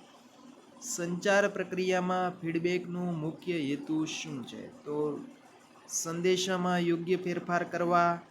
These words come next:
સંદેશ સામગ્રીની સમજ મેળવવી, સંદેશાની ખામી દૂર કરવી,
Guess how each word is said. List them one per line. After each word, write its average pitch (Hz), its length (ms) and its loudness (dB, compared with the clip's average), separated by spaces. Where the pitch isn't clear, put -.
સંદેશ 170 640 -2
સામગ્રીની 170 640 0
સમજ 170 360 -4
મેળવવી, 170 580 -2
સંદેશાની 160 720 -4
ખામી 143 460 -4
દૂર 170 200 0
કરવી, 175 500 0